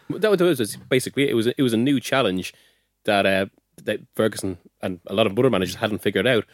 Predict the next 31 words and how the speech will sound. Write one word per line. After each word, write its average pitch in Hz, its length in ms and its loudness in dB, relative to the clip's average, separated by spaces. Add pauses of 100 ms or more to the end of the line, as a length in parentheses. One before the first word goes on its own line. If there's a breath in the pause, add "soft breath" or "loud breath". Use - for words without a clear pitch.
(340 soft breath)
And 139 80 2
it 175 80 0
was 165 120 2
actually 196 180 0
interesting 180 260 0
to, - 160 0 (280 soft breath)
I 147 40 0
remember 180 440 0 (500)
actually - 320 -2
after 147 320 0
that 101 80 0
final, 101 480 0 (580)
there 127 100 0
was 123 120 2
this, 156 180 0
and, 151 140 0
and 139 260 2
it, 131 80 0 (140)
it 127 80 0
was 117 120 0
particularly 147 380 -4
played 113 260 2
up - 200 0 (320)
in 104 180 0
the 95 80 0
build-up 107 540 0
to 95 140 -6
the 90 40 -6
twenty 101 220 -2
eleven 117 260 -2
final, 87 400 -2